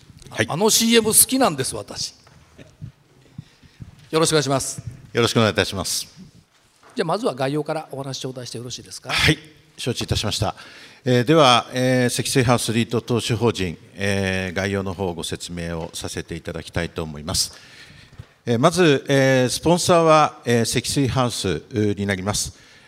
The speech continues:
Speaker 1: えー、その、お、積水ハウスの、お、グループ力を、お、生かしまして、えー、スポンサーの積水ハウスが開発をした、あ、物件を中心に、え、組み入れをさせていただいておりまして、え、環境性能に優れた、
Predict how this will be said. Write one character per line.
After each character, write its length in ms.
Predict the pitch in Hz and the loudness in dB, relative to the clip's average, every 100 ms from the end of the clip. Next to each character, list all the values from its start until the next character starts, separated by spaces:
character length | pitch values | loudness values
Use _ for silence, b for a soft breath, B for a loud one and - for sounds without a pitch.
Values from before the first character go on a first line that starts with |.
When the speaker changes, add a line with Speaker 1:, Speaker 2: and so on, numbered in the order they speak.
| - | 2
Speaker 1:
え 180 | 120 117 | 4 4
ー、 20 | |
そ 140 | 143 | 4
の、 300 | 135 135 - - | 4 4 2 0
お、 160 | 131 | 0
積 200 | - 123 | 0 -2
水 160 | - 139 | 2 2
ハ 160 | 131 120 | 4 2
ウ 60 | |
ス 180 | - 113 | 0 0
の、 260 | 117 117 117 | 2 2 0
お、 220 | 113 110 | 0 0
グ 160 | 101 113 | 2 2
ル 100 | 127 | 2
ー 80 | - | 2
プ 80 | 120 | 0
力 320 | 107 - 101 | 0 0 2
を、 800 | 113 120 - 101 98 98 98 95 | 4 2 -2 -2 0 2 2 0
お、 40 | |
生 80 | 95 | -2
か 140 | 120 | -2
し 140 | - 135 | 0 0
ま 80 | |
し 100 | 113 | 0
て、 240 | - 80 - b b b b b | 0 -6 -8 b b b b b
え 420 | 104 101 101 95 95 | 0 0 0 -2 -4
ー、 40 | |
ス 60 | - | -2
ポ 140 | 123 | -2
ン 80 | 107 | -2
サ 300 | - 120 113 | 0 2 2
ー 40 | |
の 220 | 123 156 - | 2 0 -2
積 240 | 127 - | -6 -4
水 180 | 143 143 | -2 -2
ハ 180 | 123 139 | 0 -2
ウ 60 | |
ス 160 | - 170 | -2 0
が 140 | 175 | 0
開 260 | - 143 143 | 2 0 2
発 240 | 139 - | 0 0
を 80 | 143 | 0
し 80 | 135 | 0
た、 400 | 147 135 - 120 | 2 2 2 -2
あ、 60 | 110 | -2
物 120 | 117 | -4
件 180 | - 120 | 0 0
を 80 | 113 | 2
中 200 | - 160 | 2 2
心 280 | 165 147 | 2 2
に、 280 | 139 131 - - | 2 2 -2 -10
え、 80 | 95 | -4
組 200 | 107 101 | -2 0
み 40 | |
入 80 | 95 | 0
れ 100 | 95 | 0
を 100 | 92 | 0
さ 160 | 98 | -2
せ 140 | 87 95 | -2 -2
て 120 | 95 | -4
い 80 | 87 | -2
た 100 | 95 | -2
だ 100 | 92 | -2
い 60 | |
て 100 | 87 | -2
お 60 | 92 | -4
り 80 | 90 | -4
ま 80 | 92 | -6
し 80 | |
て、 240 | - 82 87 B B B B | -6 -8 -10 B B B B
え、 100 | 104 | -8
環 220 | 110 120 110 | -2 -2 2
境 180 | 120 | 0
性 260 | 113 127 113 | 2 2 2
能 560 | 101 87 90 92 98 95 | 0 -2 -2 -4 -2 0
に 140 | 117 98 120 | -2 -2 -2
優 40 | 143 | 0
れ 120 | 123 | 0
た、 220 | 80 | -2